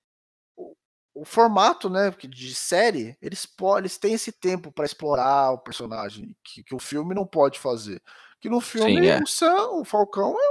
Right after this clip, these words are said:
Speaker 1: um, é um, é um personagem menor que tá ali fazendo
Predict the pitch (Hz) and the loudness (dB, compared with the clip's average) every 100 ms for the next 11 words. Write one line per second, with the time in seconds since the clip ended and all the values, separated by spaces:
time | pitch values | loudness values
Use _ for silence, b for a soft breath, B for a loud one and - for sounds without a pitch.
0 | 571 523 262 208 214 220 202 - B B | 0 -4 -4 -2 -2 -4 -6 -8 B B
1 | B 220 226 190 - 170 151 147 135 113 | B -2 2 2 2 2 2 0 -4 -2
2 | 120 147 135 131 117 113 107 113 139 147 | 4 6 6 2 -8 -6 -6 -4 -4 -2
3 | 131 113 123 110 113 117 110 | -2 -4 -6 -6 -6 -6 -8